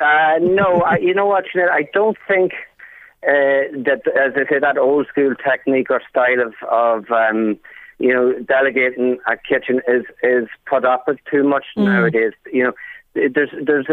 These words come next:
Speaker 1: such a demand for chefs in the industry that, you know, uh, senior chefs can't afford to have this attitude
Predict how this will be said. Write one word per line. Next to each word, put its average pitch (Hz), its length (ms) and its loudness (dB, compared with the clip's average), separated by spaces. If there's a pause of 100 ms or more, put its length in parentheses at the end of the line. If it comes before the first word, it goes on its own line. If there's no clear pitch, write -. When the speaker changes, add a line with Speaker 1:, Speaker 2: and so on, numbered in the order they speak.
(160)
Speaker 1:
such 185 160 -2
a 180 40 -2
demand 143 500 2
for 143 140 -2
chefs 139 380 0
in 127 160 2
the 127 140 2
industry 131 560 0 (440)
that, 135 220 2 (200)
you 143 120 2
know, 131 300 2 (140)
uh, 131 540 2
senior 165 340 0
chefs 139 280 -2
can't 156 220 0
afford 131 500 0 (320)
to 127 80 0
have 127 280 0
this 131 140 0 (160)
attitude 123 600 0